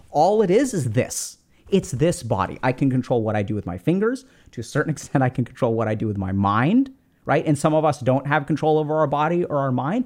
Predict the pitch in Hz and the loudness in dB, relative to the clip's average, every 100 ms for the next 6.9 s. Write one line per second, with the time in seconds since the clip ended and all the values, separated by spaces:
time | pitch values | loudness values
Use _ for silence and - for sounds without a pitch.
0 | - - 117 131 165 - - _ 170 151 | -4 -2 0 2 0 -2 -12 _ 0 0
1 | - - _ _ _ _ _ _ _ _ | -4 -18 _ _ _ _ _ _ _ _
2 | _ _ _ _ _ _ _ _ _ _ | _ _ _ _ _ _ _ _ _ _
3 | - 123 156 269 262 240 220 202 196 123 | -6 0 4 4 2 0 2 2 2 2
4 | 107 - 110 - - 147 - 160 160 151 | 0 -2 -6 -8 -6 -6 -4 -8 -6 -8
5 | - 143 135 135 - 123 110 107 120 135 | -4 0 2 2 -2 -2 0 2 2 2
6 | 120 101 104 87 - - - - - | 0 -2 -6 -8 -12 -16 -16 -18 -18